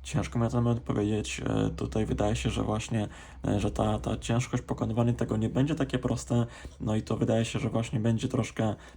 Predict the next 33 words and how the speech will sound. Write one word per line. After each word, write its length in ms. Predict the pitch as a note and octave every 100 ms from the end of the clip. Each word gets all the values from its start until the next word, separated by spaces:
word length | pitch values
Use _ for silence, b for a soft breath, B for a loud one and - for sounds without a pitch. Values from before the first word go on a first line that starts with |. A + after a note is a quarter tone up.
| - G#2+
e, 280 | G#2 G#2 G#2+
troszkę 300 | A#2+ B2 -
trwało 400 | - - A2 A2+
jednak, 380 | A2+ A2+ A#2 B2+ B B B
także, 500 | A2 A#2 A2 A2 G#2+ -
e, 240 | A2+ G#2
także 640 | - - - A2 G#2+ G#2+ - _ _ -
całkiem, 540 | - A2+ A#2 A#2 A2
no, 100 | A#2
nieprzyjemna 640 | B2 C3 C3 - C#3 C#3
wiadomość. 560 | C3+ C3+ C3+ C3+ C3 - B B B B
E, 280 | A2+ A2+ A2+
wydaje 340 | A#2 A2+ B2+
się, 120 | B2+
że 60 | B2
ta 140 | -
osoba 300 | A#2+ B2 A#2+
nie 240 | A2+ A2+ A#2+
ma 220 | B2+ -
zbyt 320 | - C3+ B2
dużo 200 | C3 A#2+
czasu 400 | A#2+ A#2 A2 B2
na 160 | C3 B2
ciebie 400 | A#2+ B2+ B2+ C#3 C3+ B B -
i 120 | A#2+
dlatego 380 | A#2 - A#2+ A#2+
też 160 | B2
właśnie 460 | A2 A2 - A2 G#2 -
może 360 | - A2 A#2+ C3
poświęcać 540 | C3 A#2 A#2 A2 A#2
się 100 | -
troszkę 340 | - A2 - G#2+
mniej, 300 | G#2 A2